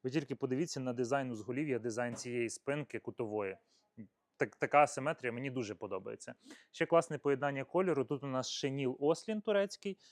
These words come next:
в такому кольорі аква. Дуже-дуже насичений, гарний колір. Ліжко називається Венді. Колір, е, кут ви можете обирати при замовленні будь-який. Також тут є ніша для білизни. Ну, це стандартно.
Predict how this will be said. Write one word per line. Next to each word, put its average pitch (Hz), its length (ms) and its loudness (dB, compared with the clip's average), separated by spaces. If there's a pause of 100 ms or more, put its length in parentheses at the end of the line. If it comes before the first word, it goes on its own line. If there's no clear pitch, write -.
(140)
в 165 800 4
такому 143 360 -2
кольорі 139 500 2
аква. 98 400 -2 (960)
Дуже-дуже 123 480 0
насичений, 117 440 -6
гарний 113 280 -6
колір. 101 300 -10 (520)
Ліжко 175 280 0
називається 139 480 2
Венді. 101 420 0
Колір, 185 460 2
е, 139 160 6
кут - 260 -4
ви 147 60 -2
можете 139 300 -4
обирати 131 360 2
при 143 160 0
замовленні 117 460 -2
будь-який. 120 480 -4
Також 131 440 4
тут - 200 -8
є 131 300 2
ніша 127 340 -4
для 110 140 -2
білизни. 131 520 -2 (120)
Ну, 170 60 -14
це 143 120 -4
стандартно. 120 640 -4